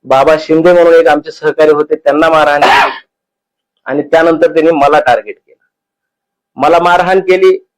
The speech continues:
मी कोर्टात का गेलो, हे एकशे बावीस सेन्सिटिव्ह बूथ का डिक्लेअर करण्यासाठी तू कोर्टात कशाला गेला, तुझी बघतो आणि तुला खलास करतो, असं म्हणून तो कैलास फड,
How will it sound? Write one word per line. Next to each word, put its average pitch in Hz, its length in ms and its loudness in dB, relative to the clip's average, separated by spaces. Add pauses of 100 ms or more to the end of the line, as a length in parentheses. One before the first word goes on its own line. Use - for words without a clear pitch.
(640)
मी 156 160 -2
कोर्टात 180 460 -2
का 175 140 2
गेलो, 180 360 2 (720)
हे 156 80 2 (200)
एकशे 151 200 -2
बावीस 160 380 0
सेन्सिटिव्ह 165 480 -2
बूथ 170 120 -2 (100)
का 170 120 0
डिक्लेअर 165 400 -6 (200)
करण्यासाठी 160 460 -4
तू 156 160 -14
कोर्टात 156 400 -2
कशाला 160 260 -2
गेला, 151 320 2 (680)
तुझी 151 140 -8
बघतो 151 640 -2 (1160)
आणि 135 140 -4
तुला 165 240 0
खलास 170 300 -2
करतो, - 460 -4
असं 180 300 -2
म्हणून 185 320 2 (520)
तो 165 360 4 (260)
कैलास 160 340 0 (100)
फड, 165 180 2